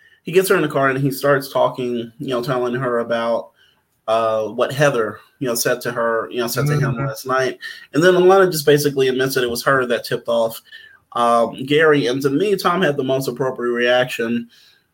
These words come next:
Speaker 1: that he should have had because he didn't keep driving mad. <laughs> He pulled over
Speaker 2: Yeah.
Speaker 1: and he was pissed.
Speaker 2: Mm-hmm.
Speaker 1: Um, Alana essentially betrayed her tru-, his trust
Speaker 2: Yep.
Speaker 1: and probably would have said ish. Um,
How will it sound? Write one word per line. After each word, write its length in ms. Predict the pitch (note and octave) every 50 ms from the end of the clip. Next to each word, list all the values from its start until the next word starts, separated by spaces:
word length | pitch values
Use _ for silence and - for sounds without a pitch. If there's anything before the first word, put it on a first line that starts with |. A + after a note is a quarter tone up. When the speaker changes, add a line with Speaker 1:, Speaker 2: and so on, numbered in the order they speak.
| _ _ _ _ - - - _ _ -
Speaker 1:
that 440 | C3 A#2+ B2 B2 A#2+ B2 A#2 - C3+
he 160 | C3+ C#3 B2+
should 220 | - - E3 D3
have 80 | C3 -
had 240 | B2+ A#2+ A#2+ A#2+ A2+ - - - _ _ _ _
because 280 | C#3 C#3 C#3+ C#3+ C3+
he 100 | - D3+
didn't 140 | D3+ D3+ D3+
keep 160 | D#3+ D#3 C#3+
driving 340 | C#3+ C#3 C#3 C3+ C3+ C#3 C3
mad. 380 | B2 A#2+ A#2+ A#2+ A#2 A#2 A#2+ -
<laughs> 0 |
He 180 | C#3+ E3 E3 C#3+
pulled 340 | - - - F3+ E3 D3+ D3
over 600 | D3+ C#3 C#3+ A#2+ A#2 A#2 - - C3+ A2+ A2 B2+ C3+
Speaker 2:
Yeah. 240 | C3 B2 A#2 G#2+ G2 - - - _ _ C3
Speaker 1:
and 120 | C3 C3
he 120 | C3+ C3+
was 200 | C3+ B2+ B2 -
pissed. 600 | - - - D3+ B2+ A2+ - - - - - _ _ _ - -
Speaker 2:
Mm-hmm. 240 | A#2+ A#2 A2+ A2+ A2+
Speaker 1:
Um, 340 | A#2 A#2 A#2 A#2+ A#2 A#2 A#2+ - - - - _ _
Alana 480 | C3 C3 C3 C#3 D3+ D#3 D#3 D3 C#3+ C3
essentially 460 | B2+ C3+ - C3+ C3+ C#3 - C3+ B2
betrayed 380 | A2+ A#2+ B2 A#2+ - C3+ B2+ B2
her 100 | A2 A2
tru-, 380 | - - F#3 E3 D3+ B2+ G2+
his 200 | C3 C#3 A#2 A2+
trust 400 | - - E3 D#3 C#3+ C3+ C#3 D3+ - - - - _ _ _ _ _ _ _
Speaker 2:
Yep. 120 | - C3 C#3
Speaker 1:
and 460 | C3 C3 C3 B2+ B2+ B2 A#2+ A#2 A#2 - _ _ _ _ _ _ _ _ _ _ _ _ _ _ _ - - C#3
probably 360 | - D3+ E3 E3 F#3 F3+ F3+
would 160 | E3 E3 D#3+
have 180 | D#3 C3 A2+ A#2
said 300 | - C#3+ D#3 D3+ - -
ish. 340 | A#2 G#2 F#2+ - - - - _ - - - - _ _ _ -
Um, 720 | B2 B2+ B2+ B2 B2 A#2+ A#2+ A#2+ A#2 A#2 A2+ A2+ A2+ A#2